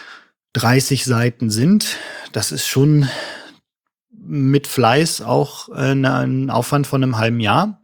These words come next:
Also wenn davor jemand nicht zurückschreckt, ähm, und das muss nicht innerhalb von einem halben Jahr sein, aber wenn jemand so viel da reinstecken möchte, freue ich mich über jeden, der mich kontaktiert.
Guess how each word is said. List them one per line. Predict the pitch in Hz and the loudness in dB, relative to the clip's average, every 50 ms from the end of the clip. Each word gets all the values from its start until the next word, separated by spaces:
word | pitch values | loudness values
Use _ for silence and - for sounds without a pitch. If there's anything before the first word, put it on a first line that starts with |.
| _ _ | _ _
Also | - 123 117 120 110 | -4 -2 -2 0 0
wenn | 120 120 123 | 0 2 2
davor | 117 113 120 127 - 131 127 117 | 2 2 2 2 2 2 2 2
jemand | 113 110 107 110 113 110 | 2 0 0 0 -2 -4
nicht | 107 107 - - | -4 -6 -6 -6
zurückschreckt, | - 104 113 117 - - - 165 180 - - - - - _ - - - - - - - - - - - _ _ _ 139 | -6 -4 -4 -4 -6 -4 -2 -2 -2 -2 -4 -10 -14 -14 _ -20 -20 -20 -20 -20 -20 -20 -20 -20 -20 -20 _ _ _ 0
ähm, | 135 131 127 120 120 117 117 117 117 113 117 117 107 - - | 2 2 2 2 2 2 2 2 2 0 0 -2 -4 -8 -6
und | - - 107 - | -4 -2 0 0
das | 90 - - | -2 -2 -4
muss | 101 101 - | -4 -4 -4
nicht | 107 101 - - | -4 -6 -6 -4
innerhalb | 107 104 92 87 - | -2 -2 -2 -2 -4
von | - 101 | -4 -4
einem | 95 95 | -4 0
halben | 101 143 170 151 | 0 2 2 2
Jahr | 117 98 98 | 2 2 2
sein, | 101 104 101 101 104 | 0 0 -2 -2 -2
aber | 104 98 101 98 95 95 101 _ _ _ _ _ _ _ | -2 -2 -2 -2 -2 -4 -6 _ _ _ _ _ _ _
wenn | - 127 120 110 104 101 - - - _ _ - 139 131 117 113 110 104 107 | -20 -20 -20 -20 -20 -20 -20 -20 -20 _ _ -16 -12 -8 -4 -2 0 0 0
jemand | 110 107 101 101 101 101 - _ - | 0 0 -2 -2 -4 -6 -10 _ -10
so | - 117 113 113 117 123 | -8 -4 -2 0 0 -2
viel | - - - 127 123 120 113 110 110 113 - _ _ _ - | -2 -2 0 2 2 2 2 0 -2 -4 -8 _ _ _ -2
da | 123 107 | -2 0
reinstecken | 104 98 104 110 - - 104 101 98 | 0 0 -2 -2 -4 -6 -6 -4 -4
möchte, | 117 131 - 170 175 175 - - - - - - _ | -4 -4 0 0 0 0 0 -4 -12 -18 -20 -16 _
freue | - - - 110 113 131 | -6 -2 0 2 2 2
ich | 127 | 2
mich | 135 131 123 | 2 0 0
über | 131 120 120 | 0 -2 -2
jeden, | 110 113 123 123 120 | 0 2 2 2 2
der | 113 104 | 0 0
mich | 104 104 - | -2 -4 -6
kontaktiert. | - 107 101 - 101 95 - - - 147 160 190 185 - - - - | -6 -6 -4 -4 -4 -6 -6 -4 -2 0 0 0 0 -4 -8 -10 -12